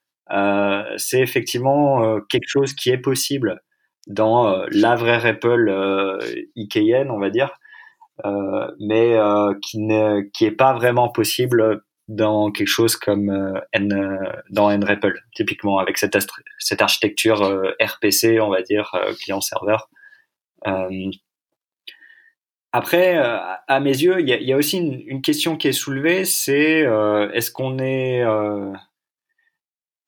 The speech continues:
est-ce qu'on aide les humains ou est-ce qu'on aide les, les machines ? C'est-à-dire que, typiquement, euh, la, la repl traditionnelle, c'est du texte, c'est, c'est très basique, on va dire, c'est un peu cru.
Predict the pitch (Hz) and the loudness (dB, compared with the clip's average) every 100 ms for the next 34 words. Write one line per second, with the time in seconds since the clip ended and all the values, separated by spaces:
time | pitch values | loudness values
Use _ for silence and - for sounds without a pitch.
0 | - - 123 - 139 143 156 143 139 135 | -16 -4 -4 -2 0 2 2 2 0 0
1 | 143 156 165 151 131 131 - 131 139 135 | 0 2 2 2 2 0 -4 0 0 2
2 | 123 117 113 110 110 113 120 127 - 104 | 2 4 4 2 2 0 0 0 -2 -6
3 | 90 - - - - 110 123 123 120 110 | -10 -16 -20 -12 -4 -2 0 -2 -2 -2
4 | 107 104 - 120 117 - 135 147 147 107 | -2 -4 -8 -10 -10 -6 -4 -2 -2 -2
5 | 104 104 101 - - _ _ _ _ _ | -4 -6 -8 -12 -20 _ _ _ _ _
6 | - 104 - 113 117 104 185 - 123 113 | -4 -2 2 2 0 0 0 0 -4 -2
7 | 110 110 113 139 156 147 - 98 98 95 | -2 -2 0 2 0 -2 -4 -4 -4 -6
8 | 98 139 151 147 - - - - - - | -4 0 0 -2 -6 -10 -14 -10 -6 -2
9 | 98 98 92 95 - - - - - - | 0 0 -2 -4 -4 -6 -10 -20 -18 -10
10 | - 101 - 107 104 110 113 147 147 107 | -6 -6 -4 -2 2 2 2 -2 -2 -2
11 | 107 139 - 98 95 - 101 - 143 165 | 0 0 -2 -6 -6 -4 -6 -2 -2 -2